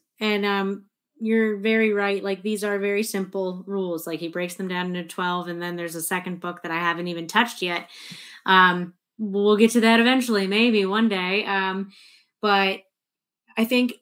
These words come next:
you kind of have to come into this book already being an awake-ish person, or, like, a, uh, somebody who is open to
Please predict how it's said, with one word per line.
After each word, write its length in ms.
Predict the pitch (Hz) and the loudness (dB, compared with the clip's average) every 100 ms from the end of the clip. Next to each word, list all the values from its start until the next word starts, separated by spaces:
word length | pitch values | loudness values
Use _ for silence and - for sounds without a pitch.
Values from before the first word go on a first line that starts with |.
| - | -6
you 140 | 233 | -6
kind 260 | - 311 320 | 2 4 6
of 60 | 277 | 4
have 180 | 269 | 2
to 80 | 240 | 0
come 200 | 233 220 | 0 2
into 180 | 226 233 | 4 2
this 180 | 202 196 | 0 -4
book 220 | 202 196 | -4 -4
already 240 | 196 196 196 | -2 -2 -2
being 320 | 185 190 190 | -2 -4 -4
an 80 | 175 | -6
awake-ish 880 | 175 180 180 180 190 185 - - - | -4 -4 -4 -4 -6 -6 -8 -12 -10
person, 540 | 185 175 - 214 220 | -8 -8 -4 -2 0
or, 140 | 214 190 | 0 0
like, 240 | 185 180 | -2 -4
a, 380 | 185 175 170 165 _ _ _ _ _ - - _ _ _ _ _ 440 - | -6 -6 -6 -10 _ _ _ _ _ -20 -20 _ _ _ _ _ -12 -10
uh, 180 | - - | -8 -4
somebody 360 | - 247 240 | 2 4 4
who 240 | 240 226 214 | 4 4 4
is 280 | 208 190 - | 2 0 -4
open 480 | 226 208 208 208 208 | -4 -2 -2 -2 -2
to 680 | 196 202 190 185 180 180 | -4 -2 -2 -4 -4 -8